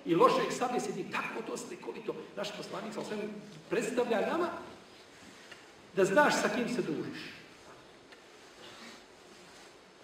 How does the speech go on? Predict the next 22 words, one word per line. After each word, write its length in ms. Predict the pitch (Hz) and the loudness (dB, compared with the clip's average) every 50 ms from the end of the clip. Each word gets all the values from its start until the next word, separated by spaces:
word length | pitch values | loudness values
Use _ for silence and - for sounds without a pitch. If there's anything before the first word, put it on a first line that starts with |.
| - - - - - - - | -20 -20 -20 -20 -20 -4 0
I 80 | 190 180 | 4 6
došlo 240 | 226 - - 190 | 6 6 6 6
u 40 | 160 | 4
hadisu, 400 | - 151 - 196 226 - - - - - - - - - - - - - - - - | 4 2 0 0 -2 -4 -4 -6 -6 -6 -8 -10 -10 -14 -16 -18 -20 -20 -20 -14 -8
a, 180 | 131 123 123 120 143 | -6 -6 -2 -2 -2
Ebu 120 | - 147 | -2 0
Hureyre, 400 | 127 127 139 160 190 - 131 120 | 0 4 6 6 6 6 4 2
koga 160 | - 135 131 127 131 | 0 -2 -4 -4 -4
bilježi 200 | 139 127 127 131 | -4 -4 -2 -2
imam 220 | 120 127 131 139 | -4 -4 -4 -4
Ahmed 180 | - - 139 123 | -6 -6 -6 -6
u 40 | 120 | -6
svojoj 220 | - 151 139 123 | -6 -6 -6 -6
Musnadu, 280 | - 127 127 123 123 117 131 | -6 -6 -6 -6 -6 -6 -6
bilježi 280 | 135 127 135 127 - | -6 -6 -6 -8 -6
također 240 | - - 143 131 127 | -6 -6 -6 -4 -4
imam 160 | 127 127 127 | -4 -4 -4
Tirmizi 260 | 127 143 143 123 123 | -4 -6 -6 -6 -6
u 40 | 117 | -6
svom 160 | - 135 131 123 | -6 -6 -4 -4
dijelu 220 | 139 135 123 113 - | -2 -2 -2 -2 0
Džamija, 380 | 156 151 151 143 151 170 208 | 0 0 0 0 0 -2 -4